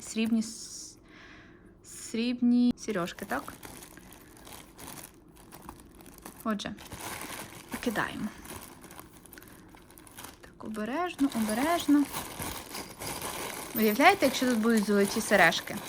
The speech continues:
О, мені би хотілося. Пам'ятаєте, як я сказала, що я би хотіла золотий, е, золотий ланцюжок?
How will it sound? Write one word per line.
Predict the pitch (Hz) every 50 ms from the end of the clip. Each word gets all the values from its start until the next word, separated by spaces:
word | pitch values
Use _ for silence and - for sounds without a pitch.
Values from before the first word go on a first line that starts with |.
| - - - - - - - - - - - - - -
О, | 233 220 214
мені | 214 220 240 262
би | 233 214
хотілося. | - 202 196 - - 185 170 170 165 - - - - - - - - - - - - - -
Пам'ятаєте, | - 233 233 220 339 403 415 392
як | 320 -
я | 277
сказала, | 254 - - 240 240 233 220
що | 220 - 247
я | 247 240
би | 220 220
хотіла | 214 233 226 - - 254 240 233 214
золотий, | 208 208 208 208 208 208 - 240 220 214 208 202 - - - - - - - - - - - - - - -
е, | 208 202 208 208 208 208 208 202 -
золотий | 233 208 208 220 226 226 226 226 - 247 233 220
ланцюжок? | 208 208 214 220 - 247 220 208 294 403 494 - -